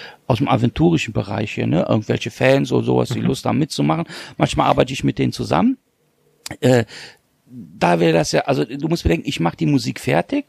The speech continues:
Speaker 1: und verkaufe die dann zu einem gewissen Preis an Ulysses und denen gehört das Stück dann, ne? Das ist dann, von mir ist, ich hab, geb das Copyright und, äh, äh,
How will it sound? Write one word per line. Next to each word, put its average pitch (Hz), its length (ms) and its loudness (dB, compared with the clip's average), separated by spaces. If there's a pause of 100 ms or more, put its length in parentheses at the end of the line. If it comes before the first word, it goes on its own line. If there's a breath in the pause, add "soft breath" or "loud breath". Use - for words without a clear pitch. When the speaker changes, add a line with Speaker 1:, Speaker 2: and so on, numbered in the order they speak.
(160)
Speaker 1:
und 180 160 0
verkaufe - 480 0
die 180 120 -2
dann 170 140 0
zu - 120 -4
einem 127 140 0
gewissen 143 360 -4
Preis 131 360 0
an 147 140 -4
Ulysses 151 460 -2 (260 loud breath)
und 156 180 0 (140)
denen 208 320 4
gehört 165 380 0
das - 100 -10
Stück - 300 -12
dann, - 220 -14 (120)
ne? - 260 0
Das - 180 -2
ist - 160 -4
dann, 143 340 -2
von 147 180 0
mir 180 160 2
ist, - 180 -4
ich - 220 -6
hab, 180 120 -2
geb 170 220 -6
das - 160 0
Copyright 180 540 2 (460 loud breath)
und, 151 260 2
äh, 131 640 0
äh, 120 60 -2